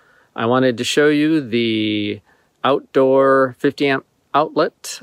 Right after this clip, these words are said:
uh, that I just installed so that we can charge Cree, our new Model Y, at home. I found this enclosed outlet box on Amazon. It offers protection for the plug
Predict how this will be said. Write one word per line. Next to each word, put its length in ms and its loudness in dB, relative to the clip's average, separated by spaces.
uh, 80 -6
that 160 -4
I 100 -2
just 280 -6
installed 800 -4
so 260 -2
that 220 -4
we 100 -8
can 160 -8
charge 460 -2
Cree, 600 -4
our 360 -2
new 240 -4
Model 340 0
Y, 460 0
at 140 0
home. 380 -2
I 140 0
found 360 2
this 220 0
enclosed 880 2
outlet 320 0
box 280 -2
on 120 -4
Amazon. 800 -4
It 160 0
offers 400 0
protection 600 -2
for 100 -8
the 120 -4
plug 480 0